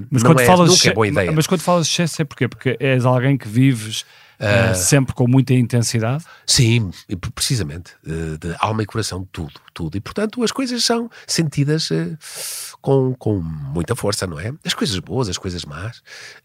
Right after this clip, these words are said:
Speaker 2: A idade depois traz-nos outra, outra calma também, mas continuo a sentir as coisas com a maior intensidade do mundo.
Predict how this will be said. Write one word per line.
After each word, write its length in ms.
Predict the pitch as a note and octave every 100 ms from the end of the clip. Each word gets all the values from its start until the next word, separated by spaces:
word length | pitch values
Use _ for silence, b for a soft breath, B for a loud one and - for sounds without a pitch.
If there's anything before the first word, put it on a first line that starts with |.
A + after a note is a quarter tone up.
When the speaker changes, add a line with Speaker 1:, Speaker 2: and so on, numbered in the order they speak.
| - G3+
Speaker 2:
A 60 | C#3
idade 280 | B2 G#2+
depois 220 | G#2 A2+ G2
traz-nos 400 | - F2+ D#2+ D#2
outra, 440 | E2+ E2+ D2 C#2 - -
outra 260 | D2+ D2+ G2+
calma 420 | - E2 D2+ E2+
também, 420 | - E2+ D2+ F#2 C3+
mas 160 | B2+
continuo 720 | - F3 - C#3 C3+ D3 D3+
a 60 | D3+
sentir 420 | - D3 - D#3+
as 100 | C3+
coisas 280 | - C#3+ C3
com 120 | C3+
a 20 |
maior 200 | B2 B2+
intensidade 440 | B2+ B2+ B2 B2 B2
do 80 | C#3+
mundo. 280 | G#2+ G2